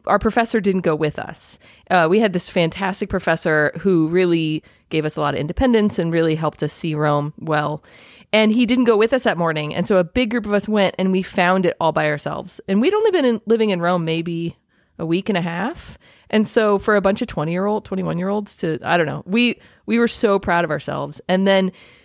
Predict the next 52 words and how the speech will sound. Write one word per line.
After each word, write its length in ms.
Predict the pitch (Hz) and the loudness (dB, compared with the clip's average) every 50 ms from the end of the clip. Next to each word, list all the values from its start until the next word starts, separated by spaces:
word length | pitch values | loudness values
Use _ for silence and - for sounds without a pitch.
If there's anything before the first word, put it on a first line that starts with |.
| _ _ _ | _ _ _
we 180 | - 214 220 - | -2 -2 -2 0
also 440 | - - 208 247 285 - - 269 220 | 2 2 4 4 2 2 2 2 2
then 180 | 185 202 190 208 | 4 2 2 2
had 220 | 214 214 196 185 | 2 0 0 0
to 80 | 190 185 | 0 0
find 360 | - 202 180 175 175 175 170 | 0 0 2 2 2 2 2
the 60 | 160 | 0
next 440 | 170 170 196 254 349 - - - - | 2 2 2 2 0 0 -4 -8 -4
church. 280 | - 226 170 165 - | -2 -2 -2 0 0
We 100 | 196 202 196 | 0 0 2
were 60 | 185 | 2
gonna 160 | 196 190 185 180 | 2 0 0 0
have 100 | 180 160 | -2 -4
a 80 | 147 | -4
tour 420 | - - - - 311 311 277 226 185 | -6 -6 -2 0 2 4 4 2 2
that 220 | 170 156 - - | 0 -4 -6 -6
day. 340 | - 156 143 - - 160 165 | -6 -6 -6 -6 -6 -8 -8
So 260 | - - - 170 160 | -8 -6 -4 -2 -2
we 160 | 165 170 165 | -2 -2 -2
went 220 | 165 175 175 - - _ | -2 -2 -4 -4 -8 _
a 60 | 170 | -12
lot 240 | 160 160 156 - - - - | -8 -6 -6 -8 -8 -8 -8
out 200 | 170 170 - - | -8 -8 -8 -10
into 200 | 160 165 - - | -12 -12 -8 -8
the 100 | 156 151 | -8 -8
town 460 | - - - - 180 165 160 160 160 | -8 -12 -10 -6 -4 -2 -2 -2 -4
to 80 | 151 147 | -4 -4
do 160 | 156 156 - | -4 -4 -2
art 160 | 147 147 - | -2 -4 -4
and 40 | 151 | -4
architecture 440 | 151 143 - 165 190 170 - - 165 | -8 -8 -6 -6 -6 -6 -6 -8 -6
tours. 240 | - 175 170 160 - - - - - - - | -4 -4 -4 -4 -6 -12 -20 -20 -20 -20 -6
So 120 | - 247 | -4 0
not 200 | 220 240 262 370 | 2 4 4 4
only 160 | 453 440 415 | 4 4 2
did 80 | 311 240 | 2 2
we 100 | 254 262 | 2 2
have 100 | 262 - | 2 2
to 60 | 247 | 0
get 140 | 202 226 220 | -2 -2 -2
to 80 | - 226 | -2 -2
the 60 | 202 | -2
church 300 | - - 226 220 - - | 0 0 0 -2 0 0
by 100 | 190 175 | 0 0
ourselves, 360 | 165 165 - 170 156 156 - | 0 0 0 -2 -2 -2 -2
we 120 | 190 190 | -2 0
had 120 | 202 208 190 | 0 0 0
to 60 | 190 | 2
then 200 | 180 208 220 247 | 2 2 2 2
find 480 | 247 - - 208 208 220 220 214 208 196 | 0 0 0 0 2 2 2 2 2 0
San 260 | - 208 185 185 185 | 0 -2 -2 -2 -2
Clemente. 680 | - 175 160 165 202 320 415 - 208 - - - - | -4 -4 -2 -2 -2 -2 -2 -4 -8 -10 -10 -12 -18